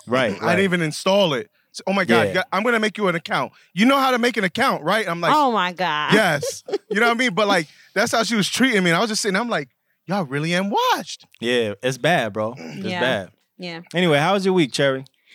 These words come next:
Speaker 3: Um, my week was really good. I had an eventful weekend that was, like, it wasn't supposed to be as eventful, but it was. Um, I went
Speaker 2: Mm.
Speaker 3: to this place in, called Wonder Spaces.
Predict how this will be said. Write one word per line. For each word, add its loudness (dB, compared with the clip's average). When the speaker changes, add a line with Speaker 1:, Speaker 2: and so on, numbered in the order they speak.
Speaker 3:
Um, 2
my 2
week -6
was -4
really -2
good. 0
I 0
had -2
an -6
eventful -4
weekend -4
that -2
was, -6
like, -6
it -8
wasn't -4
supposed 0
to -4
be -2
as 0
eventful, -4
but -2
it -6
was. -4
Um, 0
I 0
went 0
Speaker 2:
Mm. -8
Speaker 3:
to -2
this -6
place -2
in, -4
called -2
Wonder -4
Spaces. -6